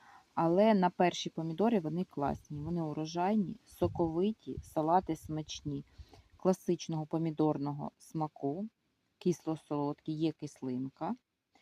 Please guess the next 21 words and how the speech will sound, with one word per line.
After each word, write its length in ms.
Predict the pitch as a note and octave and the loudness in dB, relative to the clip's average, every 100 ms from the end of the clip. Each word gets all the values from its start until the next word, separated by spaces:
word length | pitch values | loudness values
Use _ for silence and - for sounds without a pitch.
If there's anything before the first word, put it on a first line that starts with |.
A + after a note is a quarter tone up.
| _ - | _ -8
в 100 | E3+ | -4
них, 280 | F3 F#3 - | -2 -2 -2
ну, 200 | F3 D#3 | -4 -4
це 160 | - D3 | -2 -2
нормально, 640 | C#3 C3+ C3+ C#3+ F3+ B3 - _ _ | -2 -4 -4 -2 -2 -2 -4 _ _
кислинка 400 | - D#3 D#3+ D3+ | -10 -6 -4 -4
має 300 | D3 D3 D3 | -4 -4 -6
бути. 380 | D3 F3 A3+ D#3 - - _ | -6 -6 -6 -10 -14 -20 _
На 180 | D3+ D#3+ | -4 -4
соки 640 | D#3+ - E3+ D#3 - D#3 D3+ _ _ | -2 4 4 4 -2 -10 -12 _ _
салати 560 | - D#3 F3 G#3 - | -8 -4 -2 -2 -6
чудово, 680 | - - F3 D3 D#3 C#3+ D#3 _ _ _ | -10 -4 -4 -4 -6 -8 -14 _ _ _
чудовий 480 | - D#3+ D3 D3 D3 | -12 -10 -6 -6 -8
сорт, 360 | D3 G3 A3 - | -8 -4 -4 -6
на 100 | D3 | -12
соки 360 | - E3 - | -10 -12 -12
салати. 520 | D3+ - C#3+ C#3+ - D3+ | -16 -14 -12 -12 -14 -20
Ось 120 | D3+ | -14
дивіться, 400 | D3+ D3 D3 - | -12 -12 -14 -16
яка 240 | D3 - D#3 | -16 -16 -16
красота. 600 | - C#3+ - C#3+ C#3 | -16 -18 -18 -20 -20